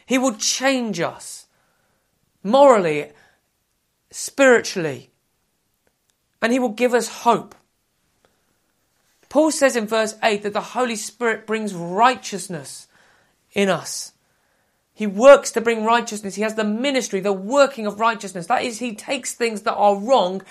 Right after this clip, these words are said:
and he makes them right. When we work with him, when we cooperate with him,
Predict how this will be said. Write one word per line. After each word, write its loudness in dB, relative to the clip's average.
and 2
he 0
makes 0
them 0
right. 0
When 2
we 2
work 6
with 0
him, 2
when -2
we -2
cooperate 0
with -2
him, -10